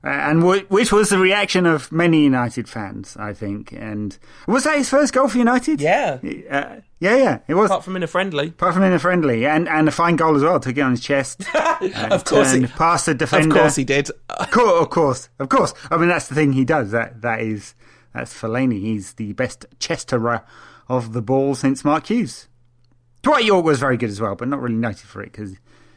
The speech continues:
Speaker 1: because he had, uh, other qualities, old Yorkie. And then, yeah, yeah, Fellaini took it on the chest, turned and smashed it into the net. Very fine goal. Um, as for his presence, yeah, I mean, he caused some issues up front, although, uh, you know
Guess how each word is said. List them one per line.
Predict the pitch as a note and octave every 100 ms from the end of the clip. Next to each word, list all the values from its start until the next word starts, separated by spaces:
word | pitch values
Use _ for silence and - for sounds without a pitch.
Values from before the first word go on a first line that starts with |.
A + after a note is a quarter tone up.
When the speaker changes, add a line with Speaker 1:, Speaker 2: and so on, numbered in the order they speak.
| _
Speaker 1:
because | G#2+ G2 G2+
he | G#2
had, | G2+ F#2+
uh, | G2+ F#2+
other | G#2 G2
qualities, | F#2+ A#2+ A2 G2+ - F#2
old | G2 F2+
Yorkie. | F#2 G2 - C#3
And | C3 C3 - - _ -
then, | D3+ A3
yeah, | G#3+
yeah, | C3 C#3+ D#3
Fellaini | - B2 B2 A#2+
took | C#3+
it | D3+
on | C3
the | B2
chest, | - C#3+ C3 -
turned | C#3 C3+ C#3 C3+
and | B2+ C3 B2+ B2
smashed | - C#3+ D3 -
it | D3+
into | C#3+ C#3
the | C#3
net. | C#3 D#3+ A#2+
Very | C#3+
fine | C#3 D3+ C#3+
goal. | C#3 D3+ C3+ - - -
Um, | F3+ F#3+ D#3+
as | A3
for | A#3+
his | B3+
presence, | A#3+ A3+ C4 G3+
yeah, | A3+ B3
I | F#3+
mean, | F3 F#3+
he | F3 F3 E3+ E3+ E3 D3+
caused | - C#4 A#3
some | G3
issues | F#3+ - D#3
up | C#3+ C#3+
front, | - B2+ F#3
although, | D3+ C#3+ C#3 C#3 C#3 C3+
uh, |
you | C#3 C#3
know | A2+ B2